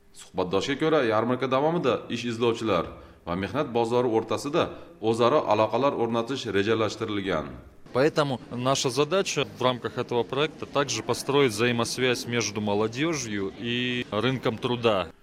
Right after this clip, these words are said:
Speaker 1: Ish yarmarkalari avval Qirg'izistonning Bishkek shahrida, Issiqko'lda o'tkazilgan. Bu yil Janubiy Qirg'izistonning Isfana shahrida ham yarmarka o'tishi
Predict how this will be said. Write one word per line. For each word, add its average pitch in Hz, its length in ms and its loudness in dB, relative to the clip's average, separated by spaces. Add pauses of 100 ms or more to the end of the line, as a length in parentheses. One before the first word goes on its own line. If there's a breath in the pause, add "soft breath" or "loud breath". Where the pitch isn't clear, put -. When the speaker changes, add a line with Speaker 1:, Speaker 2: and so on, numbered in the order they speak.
(100)
Speaker 1:
Ish 110 200 -2
yarmarkalari 127 720 2 (100)
avval 135 380 2
Qirg'izistonning 117 680 -2
Bishkek 123 300 -4
shahrida, 101 580 -2 (300 loud breath)
Issiqko'lda 151 560 0
o'tkazilgan. 90 600 -2 (320)
Bu 92 140 -2
yil 110 200 4
Janubiy 107 540 -2
Qirg'izistonning 101 680 -4
Isfana 110 380 -4
shahrida 131 340 -2
ham 139 180 0
yarmarka 117 420 -2
o'tishi 120 300 -2